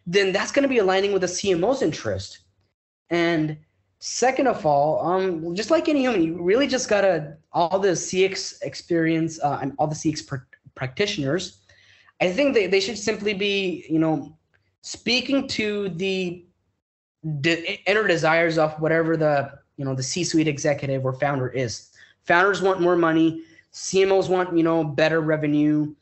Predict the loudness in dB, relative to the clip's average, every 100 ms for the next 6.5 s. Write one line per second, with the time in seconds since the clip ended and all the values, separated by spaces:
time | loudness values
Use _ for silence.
0 | _ _ -2 0 0 -2 -2 -2 -2 -10
1 | -8 0 2 4 2 2 2 2 0 -4
2 | 0 0 2 0 0 -2 -4 -4 -4 -2
3 | -2 -2 -4 -2 0 0 0 -2 -4 -4
4 | -2 -2 -2 -4 -4 -6 -10 -8 -6 -4
5 | -4 -6 -18 -20 -20 -12 0 2 4 2
6 | 4 4 4 0